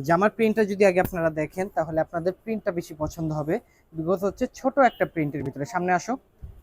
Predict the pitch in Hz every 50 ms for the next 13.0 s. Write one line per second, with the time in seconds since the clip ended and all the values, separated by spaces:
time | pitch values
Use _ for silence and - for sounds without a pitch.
0 | _ _ - 190 185 170 190 160 160 165 - - 220 262 - _ _ _ _ _
1 | _ _ _ _ _ _ - - _ _ _ _ _ _ _ - 214 214 208 175
2 | 160 139 135 - - 127 107 - - - - - - - - - - - 269 -
3 | - - - 247 233 214 202 170 156 - 147 - 170 160 151 147 156 151 156 143
4 | 143 170 202 220 233 214 208 - - 175 - - 185 175 170 151 127 127 - -
5 | 165 160 170 180 175 - - 220 208 190 170 165 165 202 196 202 202 185 170 165
6 | 170 165 - - 170 160 170 180 175 - 156 151 160 156 - 160 156 - - 180
7 | 170 - 175 165 165 165 165 180 - - _ _ - - _ _ _ _ - 143
8 | 151 - 160 175 175 - - - 185 170 165 160 180 190 - _ _ _ _ -
9 | - 185 190 196 185 175 156 175 165 - 160 143 135 143 139 135 127 - - -
10 | 113 110 - - - - - _ _ _ - 151 175 170 165 175 170 180 185 -
11 | - 185 180 180 208 214 - - 214 202 202 - 226 196 175 190 185 - - 208
12 | 180 - - 226 233 240 - - - _ - - - - 190 - - 208 190